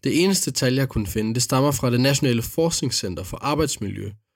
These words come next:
Og de har en kæmpe stor undersøgelse, hvor de spørger alle, øh, faggrupper, eller helt vildt mange faggrupper i hvert fald, om de har oplevet noget seksuel chikane. De stiller det her spørgsmål. "Har du inden for de sidste tolv måneder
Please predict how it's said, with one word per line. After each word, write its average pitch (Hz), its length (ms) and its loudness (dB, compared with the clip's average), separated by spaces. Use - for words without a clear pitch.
Og 120 180 -6
de 160 160 2
har 127 340 4
en 113 140 -2
kæmpe 170 320 0
stor 139 180 0
undersøgelse, 117 420 -2
hvor 107 80 -10
de 101 60 -8
spørger 101 320 -6
alle, 165 480 2
øh, 110 260 -6
faggrupper, 143 600 0
eller 78 280 -4
helt 160 260 2
vildt 180 180 2
mange 117 180 2
faggrupper 120 400 -4
i 117 60 -2
hvert 113 120 -4
fald, 110 260 -4
om 110 160 -8
de 120 80 0
har 123 80 4
oplevet 113 580 -2
noget 117 140 -2
seksuel 123 340 0
chikane. 101 680 -4
De 123 60 0
stiller 147 280 4
det 165 120 2
her 147 100 4
spørgsmål. 104 600 -4
"Har - 100 0
du 131 60 4
inden 151 160 4
for 151 100 -2
de 127 80 0
sidste 113 460 0
tolv 180 220 4
måneder 156 440 4